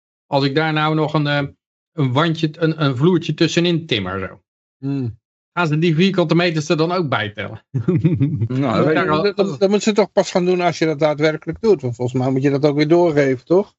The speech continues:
Speaker 1: Als ik in mijn huis een, een, eh, een, een vloertje maak, een, een subzoldertje, zeg maar.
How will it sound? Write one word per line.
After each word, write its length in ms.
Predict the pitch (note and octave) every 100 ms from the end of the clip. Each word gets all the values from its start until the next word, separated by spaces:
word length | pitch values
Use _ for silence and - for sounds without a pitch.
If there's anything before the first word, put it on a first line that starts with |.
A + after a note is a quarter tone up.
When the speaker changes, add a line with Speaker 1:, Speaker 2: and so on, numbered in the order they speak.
| _ _ _
Speaker 1:
Als 140 | E3+
ik 120 | E3+ D#3+
in 220 | F#3+ G#3+
mijn 160 | G3
huis 260 | E3 G#3 A3+
een, 180 | F#3+ G3 F#3 F#3+
een, 220 | F#3 F#3
eh, 340 | F3+ F3+ F3+ F#3
een, 280 | F3 D#3 F3+
een 340 | E3 D#3+ D3 C3+
vloertje 400 | G3 E3+ - C3
maak, 300 | A2 G#2 B2+
een, 480 | B2+ B2+ C3+ C#3
een 100 | D3+
subzoldertje, 720 | - E3 D#3+ C#3 B2+ G#2 E2+ G#2
zeg 140 | G2
maar. 280 | F#2+ F2